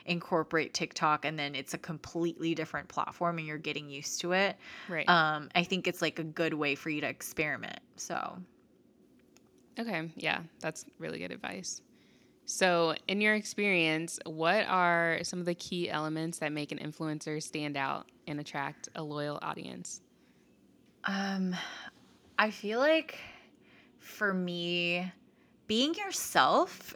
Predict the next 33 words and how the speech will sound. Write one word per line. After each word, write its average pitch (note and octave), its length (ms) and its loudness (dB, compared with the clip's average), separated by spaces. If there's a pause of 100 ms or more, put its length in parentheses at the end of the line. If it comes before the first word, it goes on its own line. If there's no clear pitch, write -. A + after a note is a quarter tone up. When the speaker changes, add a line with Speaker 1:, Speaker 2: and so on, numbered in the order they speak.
Speaker 1:
is F#3 640 4
really F3+ 380 2
key. - 680 -6
Like, E3+ 180 4
I F3+ 60 10
think A3+ 340 -2
a A3+ 80 10
lot D3+ 360 6
of, D3+ 400 -4 (500)
um, D#3+ 280 6
creators, D3+ 800 0
when D#3+ 200 0
they D3+ 160 2
jump C#3 320 2
into D#3 260 -2
this D3+ 160 -2
space, C#3+ 480 -2
they C#3+ 220 0
want D3 380 -2
to, - 120 -6
like, D3+ 340 0
emulate D3 640 -6
everybody. E3+ 720 0
And, F3+ 200 0
like, E3+ 200 0
I F#3 60 4
mean, G3+ 240 0
yes, G3 320 4
you're E3+ 160 -2
trying F3+ 320 2
to F3 80 -2
kind E3 240 0
of D#3+ 160 -4